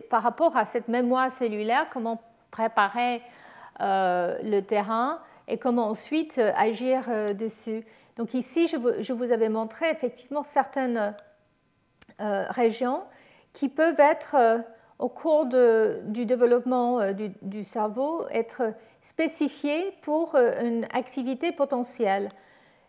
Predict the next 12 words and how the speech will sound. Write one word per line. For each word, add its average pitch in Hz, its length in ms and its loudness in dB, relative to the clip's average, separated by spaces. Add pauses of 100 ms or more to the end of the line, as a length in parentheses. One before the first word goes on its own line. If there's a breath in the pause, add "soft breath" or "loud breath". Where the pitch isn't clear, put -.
(140)
Et 240 100 0
donc, 262 420 4
euh, 226 320 4 (440)
ça 262 180 0
c'est, 233 440 6
euh, 202 200 2
au - 80 0
cours 247 240 -2
du 220 120 -2
développement, 214 540 0
mais 262 160 0
ensuite, 302 680 -4